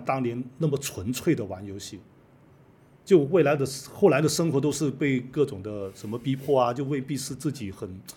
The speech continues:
很乐意去做的。但是就是那么一个暑假，他说人生再也没有那么纯粹的玩过。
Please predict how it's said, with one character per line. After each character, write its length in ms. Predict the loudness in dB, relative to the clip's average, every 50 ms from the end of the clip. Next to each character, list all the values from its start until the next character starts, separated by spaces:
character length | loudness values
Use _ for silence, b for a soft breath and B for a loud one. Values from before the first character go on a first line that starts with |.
| B B B
很 180 | -8 -6 -2 0
乐 100 | 0 0
意 40 | 0
去 140 | -2 -8
做 240 | -8 -4 -4 -4 -4
的。 60 | -4 -8 B B B B B B B B B B B _ _ _
但 120 | -10 -8
是 80 | -8 -8
就 160 | -6 -4 -6
是 300 | -4 -2 -2 -2 -2 -2 -6 -12 -6
那 100 | -4 -2
么 140 | 0 0 0
一 40 |
个 80 | 0 -2
暑 200 | -6 -6 -10 -10
假， 200 | -8 -8 -8 -8 -10 -18 -20 -20 -14
他 120 | -12 -12
说 200 | -8 -8 -8 -6 -6 -8 -8 -8 -12 -14
人 140 | -6 -6 -4
生 200 | -2 -2 -4 -2
再 120 | -4 -4
也 80 | -6 -6
没 80 | -6 -8
有 80 | -8
那 80 | -8 -8
么 100 | -10 -12
纯 180 | -12 -14 -14
粹 200 | -12 -10 -10 -10 -10 -12
的 100 | -14 -16 -16 -14
玩 260 | -16 -16 -14 -14 -14 -12
过。 180 | -12 -12 -14